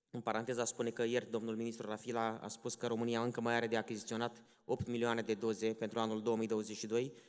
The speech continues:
și nouăsprezece milioane de doze pentru anul două mii douăzeci și trei, contractate în anul două mii douăzeci și unu.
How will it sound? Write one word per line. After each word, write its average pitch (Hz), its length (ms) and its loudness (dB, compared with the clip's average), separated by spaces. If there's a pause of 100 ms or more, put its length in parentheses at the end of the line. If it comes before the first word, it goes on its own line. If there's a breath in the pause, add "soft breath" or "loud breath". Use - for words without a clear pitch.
(160 loud breath)
și - 140 -6
nouăsprezece 120 560 2
milioane 113 340 2
de 107 120 2
doze 110 300 0
pentru 110 240 -4
anul 110 260 0
două 113 220 2
mii 117 160 -2
douăzeci 110 340 -2
și 101 80 -12
trei, 127 320 -4 (180 loud breath)
contractate 113 560 0
în 110 80 2
anul 113 240 0
două 113 160 4
mii 110 100 2
douăzeci 110 320 0
și - 100 -4
unu. 95 260 0